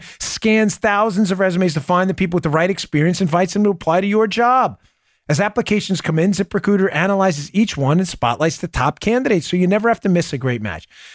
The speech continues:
ZipRecruiter is so effective, four out of five employees who post on ZipRecruiter get a quality candidate. Get a load of this. Within the first day, day one. Right now, my listeners can try ZipRecruiter for free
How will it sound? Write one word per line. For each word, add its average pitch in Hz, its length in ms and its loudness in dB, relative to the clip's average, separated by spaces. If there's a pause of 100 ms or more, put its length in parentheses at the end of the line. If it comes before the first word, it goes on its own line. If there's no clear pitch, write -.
(140)
ZipRecruiter 208 520 0
is 170 80 0
so 190 220 0
effective, 139 480 -4
four 208 240 2
out 220 120 2
of - 40 -6
five 175 280 0
employees 156 400 2
who 156 60 -2
post 214 340 -2
on 151 80 2
ZipRecruiter 135 560 -2
get 139 100 -2
a 127 60 -6
quality 170 400 0
candidate. 175 420 0
Get 160 140 0
a 170 40 2
load 165 160 2
of 147 60 -2
this. 117 240 -4 (340)
Within 196 500 0
the 190 80 0
first 208 520 0
day, 117 340 -4
day 139 140 -2
one. 110 240 -6 (840)
Right 170 200 0
now, 170 140 0
my 170 120 0
listeners 170 280 -2
can 156 140 -2
try 160 160 0
ZipRecruiter 170 560 -2
for 175 200 -2
free 208 540 -2